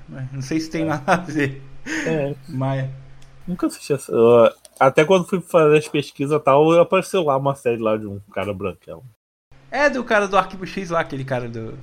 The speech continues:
Speaker 2: Nossa, é mesmo. <laughs> Eu tinha percebido.
Speaker 1: <laughs> Como é o nome dele, que é o ator do, do, do Fox Mulder lá? Esqueci o nome dele.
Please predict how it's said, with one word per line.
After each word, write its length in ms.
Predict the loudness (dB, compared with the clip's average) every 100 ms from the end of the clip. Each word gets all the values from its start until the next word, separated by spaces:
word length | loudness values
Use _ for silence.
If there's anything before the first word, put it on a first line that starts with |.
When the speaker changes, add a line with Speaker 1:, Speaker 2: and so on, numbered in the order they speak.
| -8
Speaker 2:
Nossa, 520 | 0 2 2 0 -4
é 40 |
mesmo. 340 | -4 -6 -10 -18 -20 -20 -12
<laughs> 840 | -12 -12 -18 -18 -12 -12 -12 -10
Eu 120 | -8
tinha 160 | -6 -6
percebido. 600 | -6 -6 -4 -6 -6 -8 -10 -14 -10 -10 -8
Speaker 1:
<laughs> 600 | -8 -10 -10 -6 -6 -6 -6
Como 140 | -4
é 80 | -2
o 20 |
nome 180 | -2 -2
dele, 260 | -2 -2
que 100 | -4
é 40 | -2
o 40 |
ator 280 | -2 -2 -4
do, 160 | -4 -4
do, 240 | -4 -4
do 180 | -4 -6 -6
Fox 260 | -8 -8
Mulder 300 | -8 -8 -8
lá? 60 | -10
Esqueci 340 | -10 -12 -10
o 60 | -12
nome 160 | -10 -14
dele. 140 | -16